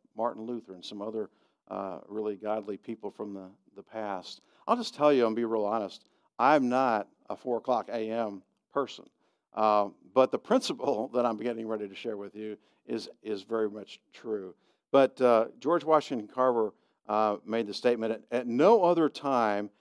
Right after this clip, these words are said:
have I so sharp an understanding of what God wants me to do, wants to do with me as in those hours when other folks are still asleep."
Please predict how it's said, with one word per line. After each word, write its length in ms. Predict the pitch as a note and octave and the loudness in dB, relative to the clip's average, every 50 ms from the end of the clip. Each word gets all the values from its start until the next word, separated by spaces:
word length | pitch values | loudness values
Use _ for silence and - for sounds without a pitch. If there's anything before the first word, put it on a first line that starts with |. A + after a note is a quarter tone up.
| _ _ _ _ _ | _ _ _ _ _
have 280 | - C#3 C#3 C#3 B2 | -6 -2 0 2 2
I 340 | C3+ C3 C3 B2+ B2 B2+ C3 - | 4 4 6 6 4 2 -2 -6
so 480 | - - - - D#3+ E3+ F#3 G3 G3 | -12 -12 -4 0 2 4 4 4 2
sharp 500 | F3 - - - E3 D3+ D#3 D#3 D#3 - | 2 -2 -4 -2 2 4 6 6 6 4
an 120 | C#3 B2+ - | 0 -4 -2
understanding 920 | C#3 C3+ C3+ C3 B2 - - - - C3 C3+ C3+ B2+ A2+ G2+ F#2 F#2 F2+ - _ _ _ _ _ _ | -2 -2 -2 -2 -2 -6 -8 -8 -6 -6 -4 -4 -4 -6 -8 -10 -14 -18 -20 _ _ _ _ _ _
of 160 | - A#2 A2 A#2 | -4 -2 0 2
what 260 | C3 C3+ - - - | 0 0 0 -2 -2
God 460 | B2 B2+ C#3+ D#3 E3+ E3 E3 D3 C3 - - | 0 2 4 4 6 4 4 2 -2 -8 -8
wants 520 | A2+ B2 C#3+ D3 C#3 - - - - - _ _ _ _ _ _ | -2 2 2 2 2 -2 -6 -12 -14 -16 _ _ _ _ _ _
me 160 | B2 C3+ C#3+ C3+ | 0 2 2 2
to 140 | - B2+ | 0 -4
do, 300 | G#2+ G#2 - C3+ C#3+ C3+ - | -8 -6 -6 -6 -6 -4 -2
wants 280 | A#2 B2 D3+ D3 - | 0 2 2 2 0
to 100 | - C3 | -4 -4
do 180 | A2+ C#3 E3+ G3 | 4 6 6 8
with 240 | E3+ B2+ A#2 - - | 8 6 4 2 0
me 320 | A2+ G#2+ G#2 G#2 G#2+ G#2 - _ _ _ _ _ - | -2 -2 -2 -2 -4 -6 -10 _ _ _ _ _ 0
as 240 | B2 C3+ B2+ C3 | 2 2 2 2
in 160 | D3 C#3 B2 A2 | 2 2 2 2
those 400 | A#2+ C3+ D#3 F3 F#3 E3 B2+ D#3 | 4 4 4 4 4 2 -2 -2
hours 580 | C#3 C3+ C#3+ D3 C3 A#2+ G#2+ G#2+ G#2+ G#2 F#2+ | -4 -2 -2 0 0 2 2 2 2 0 0
when 160 | A#2+ A#2+ A#2 A#2 - | -2 -4 -4 -4 -4
other 260 | C3+ C#3+ D3 D3 A#2 | -4 -4 -2 -4 -4
folks 520 | - - - G#2 G2 G2 F#2+ _ - - - _ - | -6 -8 -10 -10 -10 -10 -10 _ -16 -20 -18 _ -16
are 120 | G2 F#2+ | -14 -14
still 320 | - - - A#2 G2+ F2 | -14 -12 -10 -10 -10 -10
asleep." 500 | F#2+ - - - - G#2 F#2 E2 D2+ C2 | -12 -14 -16 -16 -16 -16 -16 -16 -18 -20